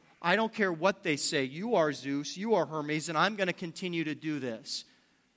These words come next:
Because this is how I've always thought, this is how I've been raised, this is what my culture says, this is what I know. But there were certainly some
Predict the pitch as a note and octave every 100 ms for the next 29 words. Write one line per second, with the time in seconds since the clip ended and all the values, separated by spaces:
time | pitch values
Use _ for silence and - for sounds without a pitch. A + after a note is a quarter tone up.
0 | _ E3+ F3 B2 F#3+ A#3 G#3+ E3+ F3 F3+
1 | E3+ E3 D#3 D#3 D#3 - F3+ F#3 G3+ E3
2 | E3 E3+ F3 E3 D#3+ D#3+ D3 C3+ D3+ C#3
3 | D#3+ E3 E3+ E3 - - E3+ G3 E3+ F3+
4 | F3 E3 D#3+ F3 D#3+ - D#3 - - G3
5 | F#3+ - - - G#3 A3 C4+ F3+ F#3+ G3+
6 | G3 F#3+ F#3+ F#3+ E3 A2 - _ _ _
7 | _ _ _ _ _ _ _ _ _ _
8 | _ _ - C3 D3+ C#3+ C3+ D3+ E3 E3+
9 | D#3+ - D3 A#2 F#2+